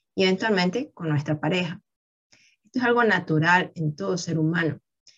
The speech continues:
Establecemos conexiones, relaciones con personas que nos hacen sentir seguras, con personas en las que sentimos que podemos confiar.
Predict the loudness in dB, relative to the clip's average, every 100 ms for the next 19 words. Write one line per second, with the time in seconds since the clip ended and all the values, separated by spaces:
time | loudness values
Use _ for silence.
0 | _ -8 -2 0 -2 -6 -2 -2 -2 -2
1 | -2 -2 -4 -6 _ _ _ -2 0 0
2 | -2 -4 -8 -8 -8 -10 -8 -4 -4 -4
3 | -10 -8 -6 -4 0 0 0 0 2 2
4 | 0 -6 _ _ _ _ -6 -4 -2 0
5 | 0 -2 -6 -4 -4 -2 -2 2 0 0
6 | -6 -4 0 0 -2 -4 -6 -2 -4 -4